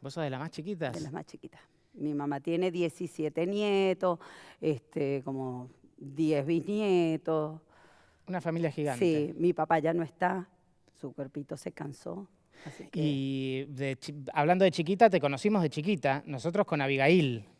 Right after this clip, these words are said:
Speaker 2: <laughs> Sí,
Speaker 1: Ahí
Speaker 2: yo
Speaker 1: fue
Speaker 2: era
Speaker 1: la
Speaker 2: muy
Speaker 1: primera vez
Speaker 2: chiquita.
Speaker 1: que te conocimos.
Speaker 2: Claro, no me digas que tú eras chiquito porque, ¿sabes qué?
Speaker 1: Yo vi a Abigail.
Speaker 2: Que cuando venías del colegio.
Speaker 1: Sí,
Speaker 2: <laughs>
Speaker 1: pero la veía igual.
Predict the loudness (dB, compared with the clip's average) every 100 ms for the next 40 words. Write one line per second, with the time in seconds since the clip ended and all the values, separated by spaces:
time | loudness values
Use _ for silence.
0 | _ -16 -6 -6 -6 -12 -10 -10 -8 -2
1 | 4 6 6 4 6 8 8 6 0 -2
2 | -6 -8 -10 -12 -8 -4 -4 -2 -2 -2
3 | -2 -2 -4 -2 -2 -4 -6 -6 -4 -4
4 | -6 -6 -8 -8 -10 -10 -12 -12 _ _
5 | _ _ _ -4 0 0 -2 -6 -8 -12
6 | -16 _ _ _ _ _ _ _ 0 2
7 | 2 0 0 -2 0 0 0 -2 -2 -2
8 | 0 0 2 2 6 6 4 -4 0 0
9 | 0 -2 0 2 2 4 4 4 0